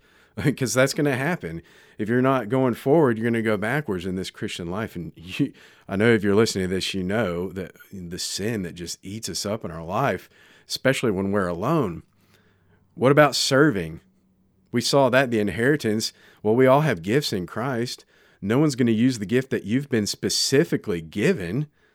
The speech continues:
I mean, that, that's yours. No one else can do it for you. It's your gift. Your, your battle buddies, your comrades need you in this fight in, in the Christian life that Joshua is kind of paralleling here in Old Testament language.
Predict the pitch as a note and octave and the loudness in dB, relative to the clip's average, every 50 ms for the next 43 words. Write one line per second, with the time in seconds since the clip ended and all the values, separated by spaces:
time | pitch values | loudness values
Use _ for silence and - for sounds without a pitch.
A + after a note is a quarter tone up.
0 | _ _ _ _ _ - G2+ G#2 A2+ B2 B2 - - - B2+ B2+ A#2+ - - C#3 | _ _ _ _ _ -8 -6 0 2 2 2 2 2 2 2 2 2 2 4 4
1 | D#3 C#3 G#2+ - B2 B2+ B2+ B2 B2+ C3 - - B2+ G#2+ G2+ G2 F2+ F2 E2+ A#2 | 4 4 4 2 2 2 4 4 2 0 0 -2 -2 0 0 -2 -2 -2 2 4
2 | B2 C#3+ B2 - - - - A2 D3 D#3+ A2 F2+ G2 A2 B2+ A#2 - - G2 A2+ | 4 4 4 2 -4 -4 0 2 2 2 2 2 0 0 0 -2 -2 -2 0 2
3 | C3 A#2 F#2+ A2 B2 D#3 C#3+ B2 C#3 - - - - _ _ _ _ _ _ _ | 2 2 2 2 2 2 2 0 -2 -4 -8 -16 -20 _ _ _ _ _ _ _
4 | _ _ _ - A2 A#2+ A#2+ A#2 G2 E2 - _ - A2 A#2 F#2+ A2+ B2 C#3+ C#3+ | _ _ _ -2 0 2 2 2 0 -4 -12 _ -4 -2 -2 0 2 4 4 4
5 | B2+ A#2 A#2+ A2 G#2 G2+ F2+ - G#2+ G2 - - A#2 A2+ B2 C3+ C3 A2 G2+ G2 | 4 4 4 4 4 2 0 -2 -4 -4 -4 -6 -4 -2 0 0 0 0 0 -2
6 | F#2 E2 F#2 F#2 G#2+ B2 C3 A2+ F2 F2+ E2+ E2+ E2 F2+ - - G2+ F#2+ G2 G2 | -4 -4 -4 -2 0 0 0 -2 -4 -6 -6 -8 -8 -10 -10 -8 -6 -4 -4 -4
7 | - - - - G#2 G#2+ F2 E2+ D#2+ - _ _ _ _ _ - F#2+ G2 - G2+ | -6 -8 -8 -6 -6 -6 -6 -8 -10 -14 _ _ _ _ _ -10 -10 -8 -8 -6
8 | G2 F#2+ F2+ - - - G2+ - - - F2 E2+ E2+ E2+ E2+ D#2+ D2+ - _ _ | -6 -6 -8 -8 -8 -8 -8 -8 -8 -8 -8 -8 -8 -8 -10 -10 -12 -16 _ _
9 | _ _ _ _ _ _ _ _ _ F#2+ F2 E2 - - F2 F#2+ F2+ F2+ F2+ F#2+ | _ _ _ _ _ _ _ _ _ -8 -8 -8 -10 -8 -6 -4 -4 -4 -4 -4
10 | - - F2 D#2+ D#2+ - - E2+ E2 D2+ - - _ _ _ - - E2 E2 D#2+ | -6 -8 -8 -10 -10 -10 -10 -10 -10 -10 -12 -14 _ _ _ -12 -10 -10 -10 -10
11 | - - - - F#2+ F#2+ F#2+ F#2 E2+ D#2+ D#2+ D#2+ D#2+ D#2+ D#2+ D#2+ - - F#2+ E2 | -12 -14 -8 -6 -4 -2 -2 -2 -4 -6 -8 -8 -10 -10 -12 -12 -10 -10 -10 -10
12 | D#2 D#2 D#2+ - _ _ _ - F2+ E2 - - E2+ F2 - - F2+ E2+ - - | -10 -14 -16 -20 _ _ _ -14 -14 -14 -12 -12 -12 -12 -10 -10 -10 -10 -10 -10
13 | E2 D#2+ D2+ - E2+ E2+ E2+ D#2 D#2 D#2 | -10 -12 -12 -12 -12 -12 -12 -12 -14 -18